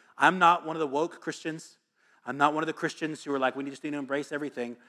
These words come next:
But I am one of the Christians who's like, "I want the Bible to say what it says, and even if I don't like it, and even if it disagrees with my theology, I want to do what the Bible says." And that's where I found myself about five years ago as I started to re-look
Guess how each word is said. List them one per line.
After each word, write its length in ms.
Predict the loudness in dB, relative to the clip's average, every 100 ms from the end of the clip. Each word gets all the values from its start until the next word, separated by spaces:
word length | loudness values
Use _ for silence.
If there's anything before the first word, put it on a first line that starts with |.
| _ -6
But 80 |
I 60 | -2
am 100 | -2
one 100 | -2
of 40 |
the 60 | -4
Christians 400 | -4 -6 -6 -12
who's 120 | -6
like, 140 | -4 0
"I 80 |
want 200 | 0 -2
the 60 | -2
Bible 280 | 2 2 0
to 60 |
say 160 | -10 -6
what 120 | -6
it 80 | -8
says, 360 | -6 -4 -6 -10 _ _ -14
and 100 | -6
even 200 | -4 0
if 40 |
I 60 | 0
don't 160 | 4
like 220 | 2 2
it, 100 | -4 -8
and 80 | -8
even 120 | -6
if 80 | -6
it 80 | -6
disagrees 480 | -10 -6 -4 -4
with 120 | -4 -4
my 120 | -4
theology, 540 | -2 0 0 -4 -8
I 140 | -2 -2
want 300 | 0 -2 -4
to 120 | -12
do 160 | -10
what 100 | -10
the 80 | -8
Bible 280 | -6 -6 -6
says." 480 | -14 -14 -14 -18 _ _ _ _ _ -8
And 80 | -2
that's 160 | 0
where 100 | 4
I 60 | 2
found 300 | 4 2 2
myself 400 | -2 -6 -6 0
about 260 | 0 0 0
five 240 | 0 0
years 220 | -8 -8
ago 240 | -8 -8 -8
as 100 | -10
I 60 |
started 260 | -10 -10 -10
to 60 | -10
re-look 640 | -6 -4 -2 -2 -2 -6